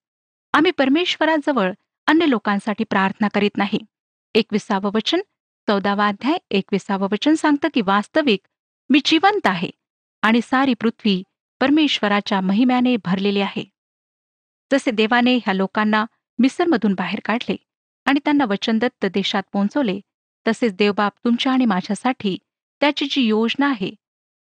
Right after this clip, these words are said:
ती तो पूर्ण करण्यास तयार आहे. श्रोत्यानो, त्याने आमचे तारण केले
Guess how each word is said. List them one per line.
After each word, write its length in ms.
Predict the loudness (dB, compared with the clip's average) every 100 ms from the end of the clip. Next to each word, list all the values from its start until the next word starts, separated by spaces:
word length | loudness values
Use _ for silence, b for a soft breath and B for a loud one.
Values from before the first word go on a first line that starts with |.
| -2
ती 80 |
तो 320 | -2 0 -2 -4 _ _ _
पूर्ण 260 | -2 2 2 0
करण्यास 320 | -4 -4 -4 -6
तयार 200 | -4 -4
आहे. 200 | -6 -10 -14 _ _ _ _ _ _ _ -8
श्रोत्यानो, 400 | -2 0 -2 -4 -2
त्याने 220 | 0 2
आमचे 280 | 2 -2 -4 -2
तारण 240 | 0 2 2
केले 200 | 0 -2